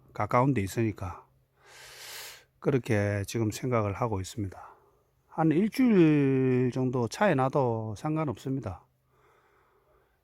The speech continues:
같이 심으면 좋지만은 <laughs> 사람 일이라는 게 후다닥 해가지고 할 수도 있는 일도 있고 없는 일도 있으니까.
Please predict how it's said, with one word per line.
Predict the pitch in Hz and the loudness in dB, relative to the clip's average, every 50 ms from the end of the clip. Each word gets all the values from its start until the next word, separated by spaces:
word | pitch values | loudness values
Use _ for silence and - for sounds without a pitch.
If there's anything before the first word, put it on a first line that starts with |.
| _ _ _ _ _ _ _ _ - - | _ _ _ _ _ _ _ _ -20 -10
같이 | - - 147 - 175 | -2 -2 2 2 2
심으면 | - - 160 156 156 147 131 113 | 2 2 2 4 4 4 4 2
좋지만은 | 95 98 - - - 135 120 107 101 92 90 - - _ _ _ _ _ _ _ _ _ _ _ | 0 -4 -6 -2 -2 0 0 0 -2 -4 -6 -10 -16 _ _ _ _ _ _ _ _ _ _ _
<laughs> | - - - - - - - - - - - - _ _ _ _ | -20 -12 -4 -4 -4 -4 -4 -12 -16 -16 -18 -20 _ _ _ _
사람 | - - - 117 113 127 135 | -20 -6 -4 -2 0 2 2
일이라는 | 120 110 120 135 131 123 117 110 107 101 | 0 0 0 -2 -2 -2 -2 -2 -4 -4
게 | 101 95 95 - _ _ _ _ _ _ _ - _ _ _ _ _ _ _ _ _ _ _ _ _ _ _ _ | -6 -8 -10 -12 _ _ _ _ _ _ _ -20 _ _ _ _ _ _ _ _ _ _ _ _ _ _ _ _
후다닥 | - 120 131 127 135 139 139 - - - - - - - - _ _ _ _ | -4 -2 0 2 2 2 0 -2 -8 -18 -20 -20 -20 -20 -20 _ _ _ _
해가지고 | 135 131 131 127 120 113 104 | -4 -2 -2 -2 -2 -4 -4
할 | 98 131 147 | -4 -4 -4
수도 | 143 - 135 120 110 107 107 107 107 107 - 139 131 | -4 -4 -6 -6 -4 -6 -8 -10 -10 -6 -4 -2 -2
있는 | 127 131 139 147 151 156 139 | 0 0 0 0 2 2 2
일도 | 120 110 117 123 | 0 0 -2 -2
있고 | 135 143 - - 110 | -4 -4 -2 -4 -4
없는 | 101 85 104 110 113 120 139 139 | -4 -4 -6 -6 -4 -2 0 0
일도 | 135 120 110 113 110 107 | 0 0 -2 -2 -4 -6
있으니까. | 107 - 139 131 120 110 - 104 95 95 87 | -6 -6 -6 -6 -6 -6 -8 -10 -12 -12 -12